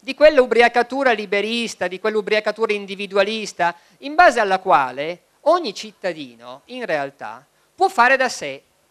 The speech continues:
Ogni cittadino è bene che sia liberato da tutte queste regole, queste fardelli, questi vincoli di appartenenza, queste comunità nelle quali è inserito, perché meno corpi intermedi, meno partiti, meno burocrazia, meno organizzazione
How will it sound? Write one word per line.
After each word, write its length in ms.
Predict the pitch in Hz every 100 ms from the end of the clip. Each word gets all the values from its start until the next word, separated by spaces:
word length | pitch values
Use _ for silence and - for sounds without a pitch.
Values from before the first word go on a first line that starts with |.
| _ _
Ogni 260 | 294 359 262
cittadino 720 | 240 220 226 196 170 139 151
è 140 | 247 262
bene 260 | 254 196
che 120 | 196
sia 460 | 208 - 220 160 160 _ _
liberato 760 | 208 262 240 269 285 277 254
da 140 | 240 240
tutte 420 | 277 285 - 254
queste 320 | 247 - 247
regole, 460 | 226 226 226 226 220
queste 240 | 220 220
fardelli, 580 | - 226 202 226 226 220
questi 240 | 220 214
vincoli 400 | 208 226 226 226
di 80 | 220
appartenenza, 760 | 220 226 220 226 214 220 214 214
queste 240 | 208 214
comunità 520 | 220 214 220 220 220
nelle 240 | 214 214 208
quali 260 | 220 214
è 20 |
inserito, 720 | 208 190 208 196 196 - 190 185 _ _
perché 460 | - 381 294 196 - _ _
meno 400 | 185 254 302 294
corpi 300 | 269 240 240
intermedi, 580 | 220 214 185 147 120 127
meno 320 | 170 240 254
partiti, 560 | - 220 196 139 _ 139
meno 300 | 190 254 240
burocrazia, 840 | 233 220 214 208 - 151 123 117 _ _
meno 380 | 165 220 294 262
organizzazione 1160 | 226 202 196 196 180 190 208 202 160 135 127